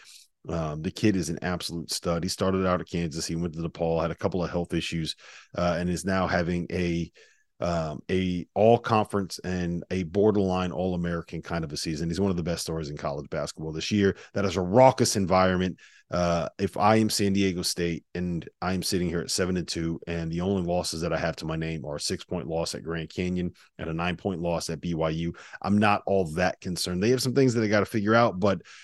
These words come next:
uh, that is still a very, very good basketball team. Um, and I am not worried about them at all. We're still waiting on New Mexico to get entirely healthy.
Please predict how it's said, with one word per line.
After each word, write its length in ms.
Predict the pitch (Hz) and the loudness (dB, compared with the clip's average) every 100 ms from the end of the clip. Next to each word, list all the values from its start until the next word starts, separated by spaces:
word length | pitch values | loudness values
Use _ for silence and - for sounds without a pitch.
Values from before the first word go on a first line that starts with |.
| - - | -6 -2
uh, 180 | 90 | 0
that 160 | 82 95 | 2 2
is 60 | - | 2
still 220 | 101 92 | 0 0
a 60 | |
very, 340 | 76 87 85 82 | 0 0 0 0
very 280 | 85 80 76 | -2 -2 -4
good 180 | 73 | -6
basketball 520 | 78 78 - 80 78 76 | -4 -4 -4 -8 -6 -6
team. 300 | 82 80 - - - _ - | -6 -6 -8 -16 -20 _ -10
Um, 340 | 76 73 64 - | -8 -8 -10 -8
and 380 | 85 80 78 - | -6 -4 -6 -4
I 120 | 80 | -4
am 120 | 80 | -4
not 160 | 78 - | -6 -6
worried 240 | 78 76 | -8 -6
about 200 | 67 65 | -8 -10
them 160 | - 73 | -10 -8
at 40 | |
all. 220 | 71 71 - _ - | -8 -10 -12 _ -2
We're 100 | 104 | 6
still 220 | 165 160 | 10 12
waiting 180 | 160 156 | 12 12
on 140 | 143 | 12
New 40 | |
Mexico 400 | 139 139 - 135 | 10 6 6 8
to 80 | 120 | 8
get 220 | 117 127 | 6 4
entirely 540 | 110 - 107 113 110 98 | 0 -2 4 6 6 4
healthy. 440 | 104 101 98 90 | 2 2 2 0